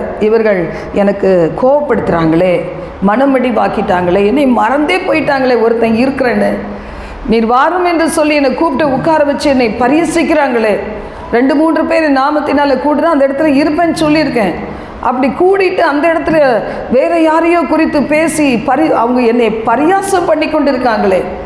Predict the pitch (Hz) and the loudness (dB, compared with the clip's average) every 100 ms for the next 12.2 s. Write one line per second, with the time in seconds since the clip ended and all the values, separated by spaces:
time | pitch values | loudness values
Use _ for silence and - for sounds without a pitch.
0 | - - - 269 302 302 294 294 294 285 | -14 -14 -2 0 2 2 0 -2 0 2
1 | 277 277 240 - 254 339 370 370 277 302 | 2 2 0 0 0 0 0 0 0 0
2 | 240 214 190 170 - - - - 254 277 | 0 0 0 0 -4 -10 -14 -6 -2 2
3 | 269 247 311 339 311 294 277 254 254 247 | 2 2 0 0 2 2 0 0 0 0
4 | 247 254 214 - 247 247 294 226 185 - | 0 -2 -2 0 2 2 2 0 -2 -4
5 | - - - - - 226 262 277 226 247 | -8 -14 -16 -16 -4 0 2 2 2 0
6 | 285 - 285 262 240 247 226 240 269 269 | 0 0 0 2 2 0 0 0 2 0
7 | 226 226 277 302 311 285 247 240 240 311 | 0 0 2 0 2 2 0 0 0 0
8 | - 302 233 233 302 - 339 302 269 208 | 0 0 2 2 0 -2 -2 0 0 0
9 | 214 190 - - - - - - 240 269 | -2 -2 -4 -8 -12 -14 -16 -4 0 2
10 | 254 269 247 240 247 233 233 202 - - | 0 0 0 2 2 4 2 2 0 -4
11 | - 196 226 302 349 339 302 254 214 202 | -4 0 2 2 0 0 0 2 0 0
12 | 185 | 0